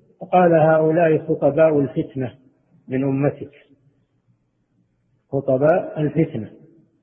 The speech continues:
الذين يحرضون الناس على الفتن وعلى الثورات وعلى التحريش بين الناس،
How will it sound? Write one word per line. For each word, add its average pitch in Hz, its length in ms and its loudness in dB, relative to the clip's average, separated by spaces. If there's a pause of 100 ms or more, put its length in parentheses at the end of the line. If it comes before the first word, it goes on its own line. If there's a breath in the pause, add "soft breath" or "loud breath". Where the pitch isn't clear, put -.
(300)
الذين 143 460 2
يحرضون 143 600 -2
الناس 147 400 -4
على 170 160 0
الفتن 160 400 -6 (1600)
وعلى 151 680 2 (380)
الثورات 156 760 2 (2000)
وعلى 147 340 2
التحريش 160 640 -2
بين 156 200 2
الناس، 151 460 0